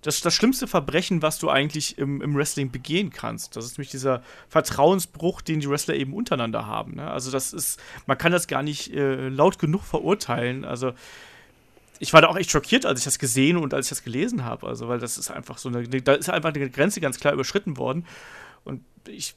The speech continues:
bin dann auch eher von der Fraktion, der sagt, "Ja, dann trefft euch halt hinterher auf dem, auf dem Parkplatz und haut euch aufs Maul und dann ist gut", weißt du, so, dann hat wenigstens jeder eine faire Chance gehabt, so in etwa. Aber das, äh, ist natürlich dann eine ganz andere Geschichte. Ähm, wir haben noch so ein paar andere,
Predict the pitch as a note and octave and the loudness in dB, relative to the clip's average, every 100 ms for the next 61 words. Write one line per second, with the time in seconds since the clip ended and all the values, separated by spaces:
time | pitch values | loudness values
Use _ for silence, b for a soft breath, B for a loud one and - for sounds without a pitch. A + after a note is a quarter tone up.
0 | _ D#3 D#3+ F3 E3+ - C#3+ C3+ C3+ D3+ | _ 2 2 2 0 4 6 6 2 0
1 | C#3 C3+ D3 - D3 C3+ C3 - C3+ C3 | 0 0 -2 -2 -2 -2 -4 -4 -2 -2
2 | B2+ - B B D#3 D#3+ F3+ E3 D3+ E3+ | -4 -12 B B 0 2 2 4 2 2
3 | F#3 E3+ D#3+ D#3+ F3 - E3 D3+ F#2 - | 2 4 8 10 8 2 -2 -2 -6 -4
4 | - D#3+ - G#3 F#3 D#3 E3+ D#3+ D3+ D3 | 6 6 6 0 2 -4 -2 -2 -2 -2
5 | B2 C3+ F#3 F3 D3 D#3+ - A3+ F3 - | 2 4 2 0 -2 -4 0 2 0 -4
6 | - C3 D3+ C#3 C#3+ C#3+ D#3 E3+ E3 D#3 | -4 -2 0 2 4 6 4 2 0 -2
7 | D3 C#3+ D#3 C3+ D#3 G#3 - A#2+ A#2 - | 0 0 0 0 4 2 2 -2 -2 -8
8 | B B B B B C#3 B2 B2 A#2+ A#2 | B B B B B -2 -2 -4 -4 -4
9 | A2+ A#2+ B2+ - - B B B B D3+ | -2 -2 -4 -6 -10 B B B B 2
10 | D#3 D3 - D3 C#3+ C#3 - F3+ C#3 A#2 | 2 0 -2 0 0 0 -2 -4 -4 -6
11 | B2 A#2+ A#2 - B B B C3+ C3 B2 | -8 -8 -10 -12 B B B -2 -2 -4
12 | _ C#3 F3+ A3+ F3+ E3 D#3+ G#3 E3 C3+ | _ 8 8 6 2 2 4 4 4 2
13 | - | 0